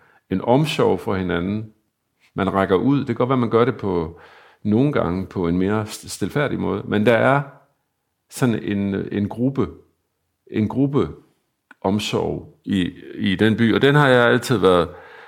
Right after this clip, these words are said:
virkelig glad for. Jeg har altid været virkelig glad, altså de senere år, hvor jeg så er kommet ind i den der hysteriske, øh, mediebranche, på den måde, jeg nu er,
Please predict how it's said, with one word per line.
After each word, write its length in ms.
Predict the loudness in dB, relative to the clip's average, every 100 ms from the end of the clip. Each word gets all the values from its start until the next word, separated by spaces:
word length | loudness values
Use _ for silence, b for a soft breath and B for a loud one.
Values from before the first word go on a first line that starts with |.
| B
virkelig 340 | 4 4 4
glad 220 | 4 6 6
for. 120 | 4
Jeg 160 | 4
har 120 | 2 2
altid 280 | 2 2
været 140 | 2 2
virkelig 240 | 2 2
glad, 140 | 2 2
altså 200 | 0 0
de 140 | 0
senere 280 | 2 2 4
år, 220 | 4 4
hvor 100 | 4
jeg 160 | 2 2
så 120 | 0
er 80 | 0
kommet 300 | 0 0 2
ind 260 | 2 2
i 40 | 0
den 160 | 2
der 140 | 2 0
hysteriske, 640 | -4 0 2 2 0 -6
øh, 280 | -4 -2 -4 -6 -6
mediebranche, 720 | 2 2 2 -2 -2 -4 -8
på 160 | -6 0
den 160 | 2
måde, 200 | 4 4
jeg 100 | 6
nu 120 | 4 2
er, 160 | 0